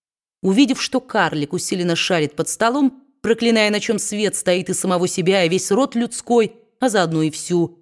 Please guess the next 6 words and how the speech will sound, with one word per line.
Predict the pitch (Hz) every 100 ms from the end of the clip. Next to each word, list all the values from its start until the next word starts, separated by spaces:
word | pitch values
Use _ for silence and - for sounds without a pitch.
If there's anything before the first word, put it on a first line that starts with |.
| _
неодушевленную | 180 170 165 - 165 165 151 160 165
природу, | 220 294 349 339 311 311 _ _ _
Брас | 165 226 330 349 302
решился, | 262 - 302 285 -
наконец, | 262 262 240 240 -
спросить: | - 240 233 - 139 - -